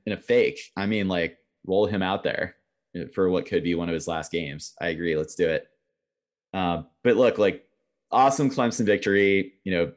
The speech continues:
starting to get some of the recognition that this team deserves. I had, had a friend or two ask me, like, "Was this a fluke?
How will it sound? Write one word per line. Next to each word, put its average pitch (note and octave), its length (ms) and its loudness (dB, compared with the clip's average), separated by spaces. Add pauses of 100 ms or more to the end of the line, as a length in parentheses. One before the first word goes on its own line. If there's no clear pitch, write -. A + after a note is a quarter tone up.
starting A#2+ 380 2
to A#2 40 2
get G#2+ 180 2
some G#2+ 140 -2
of G2 40 0
the F#2+ 80 4
recognition F2+ 540 0
that E2 120 -10
this - 160 -10
team E2 200 -10
deserves. F2+ 760 0 (1040)
I - 220 -10 (220)
had, B2 340 2
had B2+ 160 2
a A#2 40 4
friend A2+ 280 0
or A2 60 2
two G#2 240 0
ask F#2+ 300 0
me, F#2+ 200 2
like, F2 180 0
"Was F#2 140 -2
this C3+ 140 0
a A2 60 -2
fluke? A2 440 2